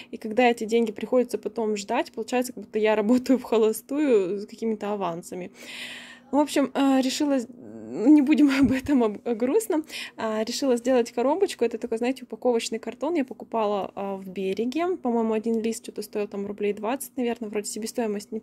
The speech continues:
м, не, небольшая. <laughs> Я хотела врезать на плоттере коробки, но этот альбом очень большой, и у меня не было ни подходящей коробки, ничего такого. И она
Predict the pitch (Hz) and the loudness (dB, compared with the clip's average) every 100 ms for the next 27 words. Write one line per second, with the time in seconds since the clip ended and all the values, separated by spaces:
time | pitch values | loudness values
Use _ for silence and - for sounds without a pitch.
0 | _ 220 208 202 196 - - - - 233 | _ -4 -2 -2 -6 -10 -16 -10 -2 0
1 | 214 - - 226 226 226 247 - 285 302 | 0 -4 0 2 4 2 0 0 4 4
2 | 294 320 - - - - 247 254 262 226 | 4 2 -4 -10 -12 -8 -4 -2 0 -2
3 | 202 226 240 240 247 247 240 247 294 - | -2 -2 0 2 0 0 -4 -2 -2 0
4 | 403 - 240 240 240 214 247 285 247 220 | -2 0 0 0 -2 -2 0 0 -2 -2
5 | 240 240 233 - 214 214 214 254 294 311 | 2 2 0 -2 -6 -6 -4 -2 0 2
6 | 233 226 233 220 202 208 - 220 214 220 | 2 2 2 2 0 -2 -6 -4 -2 -2
7 | - 220 220 262 - 220 208 - 208 220 | -6 -6 -4 -4 -6 -6 -6 -6 -6 -4
8 | 208 - 196 190 - - - - - - | -6 -6 -4 -4 -8 -16 -14 -14 -14 -6
9 | 220 220 226 196 | -2 0 0 -2